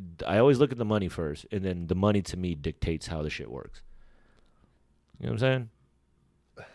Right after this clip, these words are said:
Speaker 2: Yeah.
Speaker 1: LeBron, we need you to talk about mental illness. <laughs> You know, fucking, hey, uh, Kevin Love, talk about it too. Like, hey, I mean, I'm not saying they have, uh, if you have the issue,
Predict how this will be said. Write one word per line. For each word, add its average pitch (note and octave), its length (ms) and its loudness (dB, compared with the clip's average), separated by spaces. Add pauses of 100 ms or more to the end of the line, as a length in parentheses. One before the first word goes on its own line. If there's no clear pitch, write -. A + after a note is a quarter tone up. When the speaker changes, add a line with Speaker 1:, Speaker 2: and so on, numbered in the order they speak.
(240)
Speaker 2:
Yeah. F2+ 140 -4
Speaker 1:
LeBron, G#2+ 240 8
we G#2+ 60 2
need G2+ 160 2
you F2+ 60 0
to E2 60 -4
talk F#2+ 220 -2
about F2+ 300 0 (520)
mental F2 220 -2
illness. D2+ 420 -2
<laughs> A#2 80 4 (520)
You A#2+ 120 0
know, F#2 160 0
fucking, F#2+ 360 2
hey, E2 960 4
uh, D2+ 40 -4 (460)
Kevin A#2 240 4
Love, B2 340 10
talk G2+ 160 6
about G2 220 2
it - 60 -6
too. - 140 -10 (220)
Like, F#2+ 180 -4
hey, F#2 320 -2
I C3 120 2
mean, D3+ 100 12
I'm D3+ 60 10
not C3 140 10
saying A#2+ 120 4
they F#2+ 100 6
have, B2 280 10
uh, G#2 140 6 (120)
if G2 240 2
you G2+ 120 4
have D#3 200 12
the A#2 160 6
issue, F#2 340 2